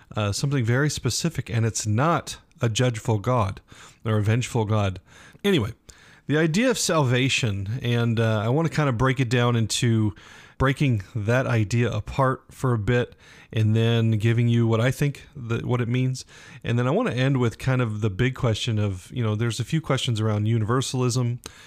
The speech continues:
You know, is everybody saved? Or once saved, always saved? If you're on the New Age side of this community, you may not have heard that phrase, but in the Christian world,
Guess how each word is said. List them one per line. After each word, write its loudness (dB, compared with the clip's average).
You -2
know, 2
is -2
everybody 0
saved? 0
Or 2
once 0
saved, 2
always 2
saved? 0
If -4
you're 2
on 0
the 2
New 4
Age 2
side 2
of -2
this 0
community, 0
you 0
may 4
not 4
have 0
heard 0
that 0
phrase, 0
but -4
in 0
the -2
Christian 0
world, 0